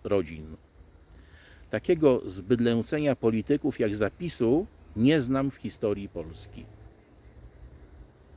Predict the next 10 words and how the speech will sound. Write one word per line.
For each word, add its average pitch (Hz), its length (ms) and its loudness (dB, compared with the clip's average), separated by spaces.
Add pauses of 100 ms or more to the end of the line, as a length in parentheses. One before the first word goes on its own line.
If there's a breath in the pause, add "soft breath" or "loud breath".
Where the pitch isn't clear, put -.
(800 loud breath)
Niech 117 200 2
pisowcy - 640 0
i 98 180 -6
czciciele 135 560 0
owcy 131 580 -2
przestaną 143 560 0
w - 80 -12
końcu 123 360 0
nas 123 300 -2
oszukiwać 123 680 -2